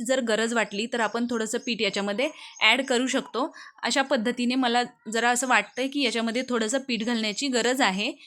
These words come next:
बाइंडिंगसाठी थोडंसं बरं पडेल. त्यामुळे आता आपण याच्यामध्ये थोडंसं पीठ घालून घेऊया. तुम्ही पाहू शकता, असं आपल्याला हाताने छान मळून मळून घ्यायचं आहे आणि त्यानंतर आपल्याला याचे रोल करून घ्यायचे आहेत. एकदम छान चविष्ट ही अळूवडी तयार होते. मी याच्यामध्ये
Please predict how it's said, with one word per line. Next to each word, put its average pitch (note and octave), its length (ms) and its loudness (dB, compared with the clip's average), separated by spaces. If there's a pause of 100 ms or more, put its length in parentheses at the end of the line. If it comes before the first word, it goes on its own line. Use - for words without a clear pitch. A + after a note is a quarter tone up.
(160)
बाइंडिंगसाठी A3 840 2
थोडंसं A3+ 360 -2
बरं C#4 180 4
पडेल. G#3+ 280 0 (300)
त्यामुळे B3+ 300 0
आता B3 220 0
आपण A#3+ 220 0
याच्यामध्ये A#3 500 -2
थोडंसं A3+ 380 -2 (720)
पीठ D4 160 4
घालून A#3 360 0
घेऊया. A3 360 2 (360)
तुम्ही B3 160 -2
पाहू A#3+ 240 2
शकता, B3 280 -2
असं G#3+ 160 0
आपल्याला A3+ 280 0
हाताने A3+ 380 -2 (100)
छान A#3 200 0
मळून A3 380 0
मळून A#3 300 0
घ्यायचं G#3 340 -2
आहे A#3 80 -2 (320)
आणि G3+ 300 -2
त्यानंतर G#3+ 380 -2
आपल्याला G#3 300 -2
याचे G3+ 320 -4 (340)
रोल C4 280 2
करून F#3+ 300 -2
घ्यायचे F#3 260 -4
आहेत. - 260 -16 (120)
एकदम A3+ 460 0 (120)
छान A3+ 300 2 (180)
चविष्ट A#3+ 460 -2
ही C#4 200 2
अळूवडी G#3 460 0
तयार F#3+ 220 0
होते. G#3+ 200 -2
मी A#3+ 160 0
याच्यामध्ये A3+ 420 -2